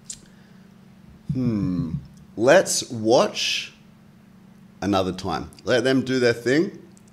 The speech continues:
and we maybe will respond to this tomorrow or something. Sound good? 'Cause I wanna watch it. I watched about fifteen minutes of it, and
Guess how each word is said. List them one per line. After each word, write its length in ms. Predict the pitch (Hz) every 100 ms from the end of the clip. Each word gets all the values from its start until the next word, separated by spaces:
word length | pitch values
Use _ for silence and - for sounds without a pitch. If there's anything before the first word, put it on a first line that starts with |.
| - - - -
and 400 | 104 104 107 104
we 260 | 98 117 123
maybe 300 | 117 113 110
will 320 | 110 107 107
respond 420 | 95 98 - 101 -
to 100 | 110
this 300 | 92 98 -
tomorrow 400 | - 90 87 87
or 80 | 78
something. 400 | 78 73 67 65 - - - - - - - - - - - - - - -
Sound 240 | - 76 95
good? 300 | 127 143 - -
'Cause 140 | 101
I 220 | 90 117
wanna 180 | 110 113
watch 180 | 107 -
it. 40 |
I 140 | 131 120
watched 200 | 135 170
about 380 | 170 - - -
fifteen 340 | 135 127 110
minutes 280 | 104 131 143
of 100 | 151
it, 200 | 185 - - - - -
and 600 | 85 95 95 95 92 -